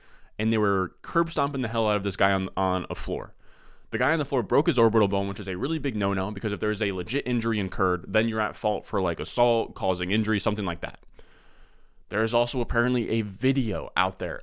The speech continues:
of him doing this with three of his <laughs> boys, pretty much, curb stomping this guy. So if that footage gets released at any point, we've known with the Kareem Hunt thing, we've known with the Ray Rice thing, if there is a video and that gets out, it is such a bad look for Roger Goodell and the organization that they will have to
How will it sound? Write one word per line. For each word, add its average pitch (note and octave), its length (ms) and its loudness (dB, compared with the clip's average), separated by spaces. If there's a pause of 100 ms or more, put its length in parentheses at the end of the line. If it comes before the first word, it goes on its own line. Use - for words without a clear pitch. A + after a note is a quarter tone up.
of B2 220 -2
him A#2 180 -2
doing A#2 260 -2
this F#2+ 160 -6
with G2 160 -6
three G#2+ 220 -2
of A2 140 2
his G#2+ 180 -2
<laughs> - 200 -18
boys, G#2+ 480 0
pretty G#2+ 280 -2
much, G2 340 -2
curb A#2 260 0
stomping G#2+ 340 -2
this F#2 120 -6
guy. E2+ 220 -6
So G2 160 -6
if F2 100 -10
that D3+ 340 0
footage C#3 460 -2
gets C3 200 -6
released G2+ 380 -6
at F2 80 -2
any A2 120 -4
point, A2+ 240 -4
we've C3+ 180 -2
known A2 340 -6
with F#2 200 -8
the F#2+ 280 -6 (220)
Kareem F#2+ 300 -6
Hunt C3 260 -4
thing, C#3 280 -4 (220)
we've F#2+ 160 -10
known G2 300 -4
with F#2 160 -6
the G2 140 -6
Ray G2 180 -2
Rice A2+ 240 0
thing, B2+ 160 -4
if G#2+ 80 -6
there A#2 140 2
is A#2+ 60 -2
a A2+ 80 2
video C#3+ 500 0
and G#2+ 100 -6
that G2+ 200 -6
gets A#2+ 220 -2
out, G#2 300 0 (800)
it B2 100 2
is A2 80 -2
such C3 140 -6
a C#3 40 2
bad A2+ 240 4
look A#2 140 -2
for A#2 100 0
Roger A2+ 220 2
Goodell G#2 400 -2
and F#2 160 -6
the F2 140 -6
organization F#2+ 420 -2
that E2+ 140 -8
they G#2 80 -2
will G2 180 -4
have F#2+ 400 -4
to F2+ 380 -6